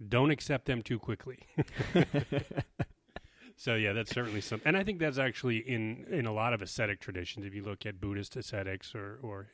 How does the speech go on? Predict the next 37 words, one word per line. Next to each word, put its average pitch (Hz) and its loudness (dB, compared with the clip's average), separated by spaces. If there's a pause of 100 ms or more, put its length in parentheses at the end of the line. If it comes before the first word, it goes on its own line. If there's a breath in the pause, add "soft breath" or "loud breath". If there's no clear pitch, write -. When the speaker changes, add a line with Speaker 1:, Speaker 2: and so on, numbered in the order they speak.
(120)
Speaker 1:
or 101 -6
Hindus, 92 -8
that 104 -8 (380 loud breath)
this - -6
idea 98 -2
of 95 -8 (420 loud breath)
y-, - -10 (280)
you 139 2
don't 127 6
wanna 120 4
take 113 -2
these 104 -4
people 101 -4
too 107 -4
quickly 101 -6
because 95 -8
this 107 -4
is 101 -6
a 98 -6
serious 98 -2
commitment, 95 -6
and 98 -10
so 110 -8
you 104 -4
gotta 101 -4
make, 98 -8
make 120 0
them 101 -2
prove 107 0
that 101 -6
they, 101 -8 (960 loud breath)
this - -6
is 104 -6
what 98 -4
they 98 -6
really 90 -6
want. 95 -10